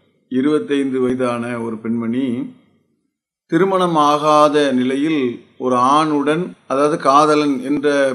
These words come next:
பெயரில் ஒருவரோட வாழ்ந்து வந்து, அவருக்கு இருபத்தி மூன்று வாரங்கள் உள்ள ஒரு கரு உருவாகி இருக்கிறது. தகாத உறவின் காரணமாக,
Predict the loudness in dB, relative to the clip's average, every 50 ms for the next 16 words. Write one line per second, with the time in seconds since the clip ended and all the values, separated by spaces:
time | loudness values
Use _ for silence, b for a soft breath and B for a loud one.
0 | -2 -4 -2 0 2 2 2 0 0 -2 -4 -6 -4 -2 -2 -2 -2 -2 -2 0
1 | -2 0 0 2 2 2 2 0 0 -2 -2 0 0 0 2 2 2 0 0 -2
2 | -4 -8 -12 -20 _ -2 2 4 4 4 4 2 2 2 2 4 4 4 2 0
3 | -2 -6 -8 -4 0 2 4 4 4 4 4 2 -2 -4 -2 0 0 0 0 0
4 | -2 -2 -2 -2 0 0 0 0 0 0 2 2 4 4 4 2 0 -2 -2 -2
5 | -2 -2 -4 -4 -4 -2 -2 0 0 2 2 2 0 0 -4 -6 -8 -8 -6 -6
6 | -6 -4 -2 0 0 2 2 2 0 2 0 0 -2 -2 -4 -4 -2 0 0 2
7 | 2 0 0 -2 -4 -6 -6 -6 -6 -6 -6 -8 -12 -18 _ _ _ -6 -4 -4
8 | -2 2 4 4 4 4 4 2 2 2 2 2 2 2 2 0 0 0 0 0
9 | -2 -2 -4 -4 -4 -6 -6 -6 -4 -4 -6 -6 -8